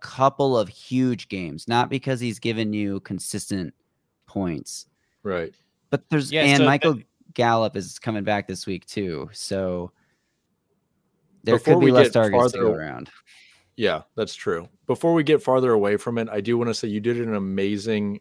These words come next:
Speaker 2: Jerry Seinfeld impression at the beginning of your
Speaker 1: <laughs>
Speaker 2: rant. You said, uh, Cordarrelle Patterson is gonna be a league winner, and you sounded exactly like Jerry. So we should probably clip that and use it later. It was uncanny.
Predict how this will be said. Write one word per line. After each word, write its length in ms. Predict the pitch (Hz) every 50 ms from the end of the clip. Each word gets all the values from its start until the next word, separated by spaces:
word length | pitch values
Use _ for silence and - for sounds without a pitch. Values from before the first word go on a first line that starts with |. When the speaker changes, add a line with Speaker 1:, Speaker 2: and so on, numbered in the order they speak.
| _ -
Speaker 2:
Jerry 320 | - - 104 98 98 101 95
Seinfeld 640 | - - 92 92 95 95 - - 110 104 104 98 113 -
impression 520 | 131 110 - - 117 110 101 - - 110 101
at 100 | 95 -
the 80 | -
beginning 420 | 95 95 92 87 98 98 101 104 101 104
of 220 | 98 92 90 95 95
your 280 | 95 92 92 90 87 - - - _ _ _
Speaker 1:
<laughs> 280 | _ _ _ _ _ -
Speaker 2:
rant. 400 | 123 107 107 104 107 110 120 -
You 160 | 123 107 107 95
said, 360 | - - 113 107 98 95 92 _ _ -
uh, 360 | 120 104 101 95 90 87 87 _ -
Cordarrelle 420 | - 117 113 113 113 110 104 -
Patterson 460 | - 104 104 101 104 101 - - 110
is 80 | 107 95
gonna 140 | - 110 104
be 80 | 104 101
a 80 | 98
league 260 | 92 90 98 104 101 98
winner, 280 | 98 98 104 107 104
and 120 | 104 101 98
you 80 | 95
sounded 320 | - - 123 113 113 113 107
exactly 640 | 104 92 98 92 104 101 104 110 107 - 123 113
like 260 | 104 107 104 101 - _ _ _ _ _ _ - - - - 110
Jerry. 420 | 107 104 101 104 101 98 92 90
So 260 | - - - 113 107
we 220 | 104 104 113 117 117
should 200 | - 147 131 -
probably 420 | - 131 123 117 120 - 117 107
clip 380 | - - - 127 117 - _ -
that 260 | - 98 92 92 92 -
and 160 | 113 101 98
use 240 | 101 101 104 95 92
it 140 | 95 92 87
later. 460 | 92 90 87 85 82 85 82 85 - -
It 80 | 110
was 240 | 104 101 95 87 - _ _ _ _ _ _ _ _ _ _ -
uncanny. 760 | - 147 131 131 117 - - 127 117 110 104 90 82 82 _